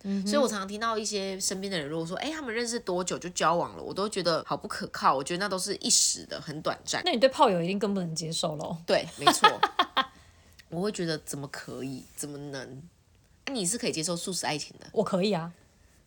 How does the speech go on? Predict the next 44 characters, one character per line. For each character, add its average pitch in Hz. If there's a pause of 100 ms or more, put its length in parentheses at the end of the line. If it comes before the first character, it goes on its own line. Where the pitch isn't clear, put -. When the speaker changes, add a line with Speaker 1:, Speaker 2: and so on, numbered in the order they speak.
Speaker 2:
你 190
是 269
说， 233
就 247
是 254
可 233
能 151
今 170
天 180
见 185
面， 170
然 143
后 160
明 160
天 151 (100)
就 202
你 190
们 143
感 131
觉 123
很 143
好， 135
然 151
后 165
明 165
天 165
跟 165
你 151
很 170
强 135
烈 170
的、 143
猛 135
烈 156
的 135
追 156
求， -
你， 123
跟 160
你 147
告 160
白， -
你 -
会 143